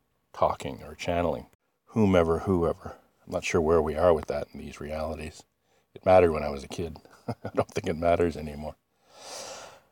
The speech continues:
Okay, so this session will be, uh, whatever comes through, and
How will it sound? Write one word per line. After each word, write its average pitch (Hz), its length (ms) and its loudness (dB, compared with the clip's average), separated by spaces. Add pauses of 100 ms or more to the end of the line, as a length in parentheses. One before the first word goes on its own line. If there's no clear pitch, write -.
(220)
Okay, 131 260 8
so 120 300 10
this 110 560 4 (680)
session 104 680 6 (300)
will 107 200 6
be, 101 540 4 (460)
uh, 90 400 4
whatever 98 380 8
comes 120 280 4
through, 104 320 4 (460)
and 92 540 -2